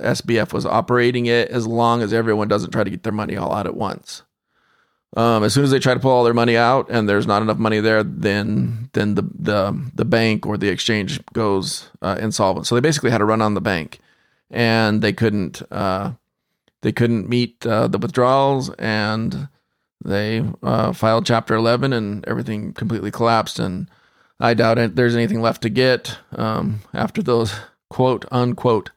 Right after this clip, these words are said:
hackers went in and drained all the wallets from the cryptocurrency. There is probably literally nothing left in F T X. So I don't know, um, you know, if the regulators ever seize control of it, uh, you know, what they'll be able to salvage.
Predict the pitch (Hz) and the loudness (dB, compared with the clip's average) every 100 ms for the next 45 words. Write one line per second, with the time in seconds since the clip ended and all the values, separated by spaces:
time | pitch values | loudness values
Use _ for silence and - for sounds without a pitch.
0 | _ _ - 139 - 110 117 - _ _ | _ _ -2 -2 0 0 0 -2 _ _
1 | _ _ - 123 120 120 110 113 120 117 | _ _ 0 2 2 2 0 0 2 2
2 | 113 104 117 139 147 - - - - 110 | 0 0 2 2 2 0 -8 -10 -4 -4
3 | 113 143 139 139 135 123 135 127 117 110 | 0 0 0 0 0 0 0 2 2 2
4 | 104 - 117 123 - - - 107 107 98 | 2 0 -2 -2 -4 -6 -2 0 2 0
5 | 110 113 113 - 117 117 - 101 104 113 | -2 -2 -2 -2 0 0 0 -2 -2 -4
6 | - - _ _ _ _ _ - 127 135 | -6 -20 _ _ _ _ _ -2 2 2
7 | 139 135 131 127 139 123 123 - - - | 2 0 -2 -2 0 2 2 -2 -6 -2
8 | 98 82 76 78 - _ _ - 104 107 | 0 0 0 -4 -10 _ _ -4 0 2
9 | 85 95 90 85 80 120 110 - 98 87 | 2 2 2 2 0 -4 -10 -6 -4 -2
10 | 82 85 143 - - 113 90 110 107 101 | -4 -6 -8 -10 -4 0 0 2 0 2
11 | 98 92 87 90 92 - 117 110 113 104 | 2 2 2 0 0 -2 -2 -2 -2 0
12 | 104 95 104 98 - - - - _ - | 0 0 0 -2 -2 -6 -16 -18 _ -8
13 | - - - 143 - - - 135 - 113 | -4 -4 -4 -6 -10 -12 -4 -2 0 -2
14 | - 107 110 104 98 117 101 110 | -2 0 0 0 0 2 2 0